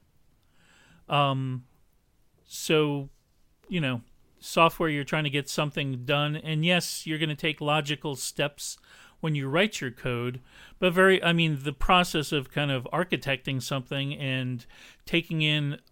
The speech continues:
it needs to do all of these things. It has all of these requirements. How are we going to get that done? Sure, there's logic involved, but there's also a, a, a creative process also. It's not, you know,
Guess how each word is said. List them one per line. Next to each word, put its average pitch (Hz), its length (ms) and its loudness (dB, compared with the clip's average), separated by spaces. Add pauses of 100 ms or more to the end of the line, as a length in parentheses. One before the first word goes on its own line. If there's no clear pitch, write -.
(120)
it 156 160 -2
needs 180 300 2
to 175 100 -2
do 156 240 2
all 151 180 2
of 131 140 -4
these 139 260 -4
things. 147 440 -2
It 127 80 -6
has 147 220 -2
all 151 200 2
of 135 80 -6
these 135 200 -6
requirements. 139 1000 -4 (540)
How 175 280 4
are 170 120 2
we 160 100 0
going 147 320 -2
to - 100 -16
get 139 240 -2
that 123 340 -4
done? 131 440 0 (360)
Sure, 240 200 4
there's 156 180 4
logic 165 480 6
involved, 131 400 0
but 147 100 -6
there's 165 180 -2
also 156 400 2
a, 139 260 -4
a, 135 40 -6 (600)
a 156 80 -4
creative 170 500 0
process 117 640 -4 (200)
also. 127 540 -2
It's 139 240 -10
not, 143 300 -2 (200)
you 151 100 -6
know, 107 160 -8